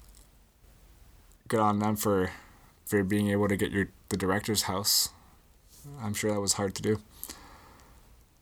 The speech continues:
Animated short film, uh, Hair Love. Uh, this, I haven't seen this,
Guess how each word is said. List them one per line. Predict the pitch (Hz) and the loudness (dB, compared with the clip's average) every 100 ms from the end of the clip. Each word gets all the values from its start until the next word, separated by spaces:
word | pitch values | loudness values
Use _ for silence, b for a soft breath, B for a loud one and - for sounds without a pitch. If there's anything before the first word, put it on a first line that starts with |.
| - _ _ 156 | -20 _ _ -2
Animated | 214 226 214 | 0 4 2
short | 196 196 | 2 -2
film, | 180 190 185 117 104 101 - - | 0 0 2 2 -2 -8 -10 0
uh, | 113 104 101 | 2 2 2
Hair | 101 160 120 | 2 4 4
Love. | 104 98 95 - - - | 4 0 -4 -12 -12 -2
Uh, | 107 | 0
this, | 98 120 - - - - | 2 2 4 4 2 0
I | 117 | 2
haven't | 143 127 | 2 2
seen | - 117 | 2 2
this, | 107 101 - - | 0 0 2 2